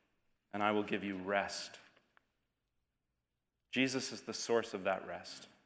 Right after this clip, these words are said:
And a few generations ago, <laughs> we thought that all the new technologies that were coming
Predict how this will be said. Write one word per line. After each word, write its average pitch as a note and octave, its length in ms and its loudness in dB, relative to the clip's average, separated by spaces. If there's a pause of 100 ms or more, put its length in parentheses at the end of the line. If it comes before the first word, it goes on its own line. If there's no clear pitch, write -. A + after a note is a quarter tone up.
(840)
And C3+ 80 6
a - 40 0
few F#3+ 140 8
generations D3+ 640 12
ago, A#2 420 6 (380)
<laughs> A2 100 -4 (1300)
we F#3+ 140 12
thought E3+ 320 12
that C#3+ 100 12
all E3 220 12
the F3+ 100 12
new D#3+ 160 10
technologies C3+ 720 10
that A2+ 140 10
were G#2+ 80 4
coming G2+ 440 2